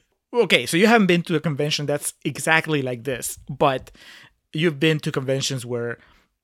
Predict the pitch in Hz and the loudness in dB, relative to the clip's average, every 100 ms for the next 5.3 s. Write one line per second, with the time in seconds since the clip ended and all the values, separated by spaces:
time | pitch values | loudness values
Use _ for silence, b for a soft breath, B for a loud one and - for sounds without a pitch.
0 | _ _ _ _ _ - 151 131 147 127 | _ _ _ _ _ 0 2 2 2 0
1 | - 139 117 135 143 - 139 139 139 131 | -2 -2 2 4 2 0 0 0 0 -2
2 | 120 139 139 - 135 - 143 147 139 127 | -4 -2 -2 -2 -4 -2 -2 -2 -4 -6
3 | 127 - 135 117 135 127 131 123 - 139 | -8 -6 -8 -4 -6 -6 -6 -8 -8 -10
4 | 123 147 - 147 - 139 151 151 143 139 | -6 -4 -2 -2 -2 -2 -2 -2 -2 -4
5 | 156 147 | -2 -2